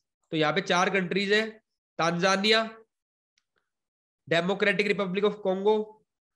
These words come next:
ब्रुंदई और नीचे जाम्बिया। तांजानिया, डीआरसी, ब्रुंदई और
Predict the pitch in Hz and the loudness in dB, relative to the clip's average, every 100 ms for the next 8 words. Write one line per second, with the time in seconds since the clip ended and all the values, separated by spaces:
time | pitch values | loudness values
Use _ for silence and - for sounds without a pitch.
0 | _ _ _ - 135 175 185 214 220 220 | _ _ _ -12 -4 -2 2 4 4 0
1 | 226 _ _ _ _ _ _ - 160 165 | -8 _ _ _ _ _ _ -6 -4 -2
2 | 170 190 220 233 - _ _ _ 151 135 | -2 2 2 0 -8 _ _ _ -8 -4
3 | 143 135 139 113 - _ _ _ _ _ | -2 -2 -2 -4 -10 _ _ _ _ _
4 | _ _ - 151 165 165 185 196 214 226 | _ _ -4 -2 0 2 2 2 2 2
5 | 233 - _ _ _ _ _ _ _ _ | 0 -8 _ _ _ _ _ _ _ _
6 | _ 147 139 180 185 190 - 226 233 - | _ -6 0 2 2 0 -2 -2 -4 -8
7 | _ - 135 143 170 175 214 233 220 - | _ -18 -8 -2 0 4 4 4 0 -6
8 | _ _ _ _ _ _ _ _ _ _ | _ _ _ _ _ _ _ _ _ _
9 | _ _ _ _ _ _ _ _ _ _ | _ _ _ _ _ _ _ _ _ _
10 | _ _ - 147 185 226 - | _ _ -6 2 2 2 -4